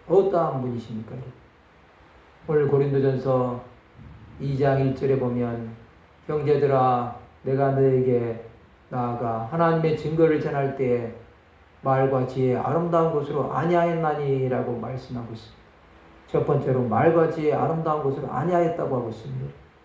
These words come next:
여러분, 고린도 교회는 분쟁이 일어난 교회였습니다. 그 교회는 여러분, 여러분,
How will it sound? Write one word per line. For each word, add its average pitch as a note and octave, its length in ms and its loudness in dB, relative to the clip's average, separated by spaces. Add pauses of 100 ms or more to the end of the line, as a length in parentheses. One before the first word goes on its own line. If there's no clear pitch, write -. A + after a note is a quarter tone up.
(1300)
여러분, C#3+ 260 4
고린도 E3+ 380 4
교회는 E3 600 2 (960)
분쟁이 G3 380 6
일어난 F3 380 0
교회였습니다. C#3 560 -4 (1600)
그 F3 160 8
교회는 F3 380 4
여러분, D#3+ 540 2
여러분, D3+ 580 0